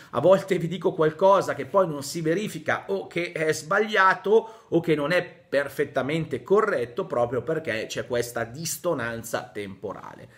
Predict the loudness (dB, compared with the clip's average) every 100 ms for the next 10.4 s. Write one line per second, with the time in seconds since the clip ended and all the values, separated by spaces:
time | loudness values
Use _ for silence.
0 | _ 6 8 6 2 -16 -20 _ -4 4
1 | 4 6 2 4 6 6 6 4 2 -2
2 | -4 -2 -2 4 4 4 2 2 0 -6
3 | -6 -4 -2 2 2 0 0 2 2 -4
4 | -2 -2 0 -2 -4 -4 -4 -8 -8 -10
5 | -8 -6 -2 2 2 0 -4 -6 -8 -10
6 | -12 -14 -18 -20 -20 _ _ -14 -4 -4
7 | -2 -6 -8 _ _ _ -8 -6 -8 -10
8 | -12 -12 6 6 6 0 2 0 2 -2
9 | 0 -2 -6 -4 -6 -4 -10 -8 -8 -10
10 | -18 -20 -20 -20